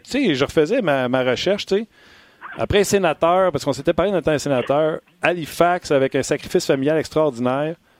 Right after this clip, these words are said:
Tu reviens avec, euh, les soixante-sept, euh, place la machine, gros succès cette année.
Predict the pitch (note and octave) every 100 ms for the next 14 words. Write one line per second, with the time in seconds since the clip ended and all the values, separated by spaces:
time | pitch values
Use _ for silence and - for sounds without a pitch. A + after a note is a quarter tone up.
0 | _ _ - C#3+ B2+ F#3 F#3 C#3+ D3+ D3+
1 | C3+ C3 B2+ B2 B2 B2 D3+ C#3 D3 A#2
2 | - D#3+ E3+ - D3 A#2 A#2 A2+ - -
3 | - _ - D#3 F3 E3+ D3+ C3 - D#3
4 | D#3+ C#3+ B2 C#3+ G3 - - - - F3+
5 | C3 A#2+ A#2 B2+